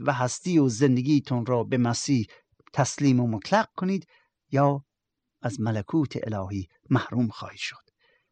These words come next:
در واقع مسیح می‌گوید نمیشه یک چشم به مال دنیا داشته باشید و یک چشم به خدا. نمیشه هم خدا را راضی کرد هم دنیا را.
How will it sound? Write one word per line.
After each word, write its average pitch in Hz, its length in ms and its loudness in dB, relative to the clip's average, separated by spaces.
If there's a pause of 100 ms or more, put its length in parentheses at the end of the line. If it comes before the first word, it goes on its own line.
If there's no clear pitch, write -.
(460)
در 170 140 6
واقع 180 240 4
مسیح 208 320 2
می‌گوید 202 240 4
نمیشه 214 520 6
یک 170 280 2
چشم 156 360 0
به 143 120 6
مال 175 280 6
دنیا 156 400 6
داشته 165 300 2
باشید 160 420 -4
و 120 100 -2
یک 120 180 -4
چشم 113 340 -6
به 101 60 -6
خدا. - 320 -14 (640)
نمیشه 277 400 8
هم 180 160 6
خدا 180 400 6
را 180 140 8
راضی 143 380 4
کرد 131 260 2 (200)
هم 135 240 2
دنیا 110 500 -2
را. - 220 -12